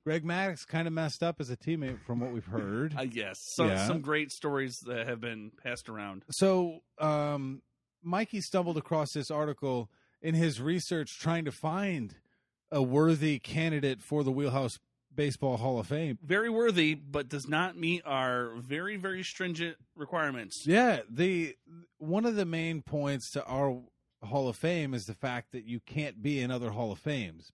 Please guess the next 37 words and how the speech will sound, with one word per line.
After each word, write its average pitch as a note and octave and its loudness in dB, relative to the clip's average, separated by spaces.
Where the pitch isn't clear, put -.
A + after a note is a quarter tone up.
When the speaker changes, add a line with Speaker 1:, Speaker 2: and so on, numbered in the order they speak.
Speaker 1:
baseball-related B2+ 2
Hall G2+ -2
of E2 -8
Fames. D2 -14
Speaker 2:
Correct. B2 -6
Speaker 1:
Um, G#2 -4
if D3 -8
Ted D#3 -2
Williams D3+ -2
was A#2+ -6
not C3+ -4
in B2 -4
Baseball C#3 -4
Hall A2 -4
of G2+ -10
Fames, A2 -6
he C3+ -6
would E3 0
be F3+ 0
a A#2+ -2
candidate, A2 -4
although B2 0
he B2 -2
is G#2 -4
in A2+ -4
a G#2+ -4
Fishing G#2+ -4
and A#2 -6
an G#2+ -4
Aviation A#2 -2
Hall G2 -4
of - -12
Fame. E2+ -10
Those F3 0
are C#3+ -4
separate. - -6
Speaker 2:
Correct. - -2